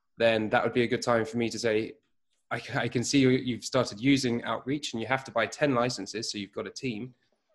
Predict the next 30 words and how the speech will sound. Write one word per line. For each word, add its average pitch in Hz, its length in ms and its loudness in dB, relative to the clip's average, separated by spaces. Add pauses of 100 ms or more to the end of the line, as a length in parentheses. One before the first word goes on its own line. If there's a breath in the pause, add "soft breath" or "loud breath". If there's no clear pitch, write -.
(340)
Does 127 200 0
this 120 160 -4
team 110 220 -6
need 101 140 -6
training? 87 360 -8 (420)
Does 117 160 -2
that - 160 4
team 113 220 -2
need 104 160 -2
support?" - 480 -8 (440)
Another 123 320 0
thing 117 340 -2
is 113 200 -6
currently 123 400 -2
hiring. 127 480 -2 (120)
So 117 180 2
if 113 100 2
a - 60 -12
company's 123 540 0 (400)
hiring 117 420 2
into 107 220 -6
their 104 140 0
sales 127 360 0
team, 160 200 -2
for 135 120 -4
example, 139 520 -2
or 107 320 0 (240 loud breath)
into 120 220 -4
any 143 220 4
team, 110 400 -8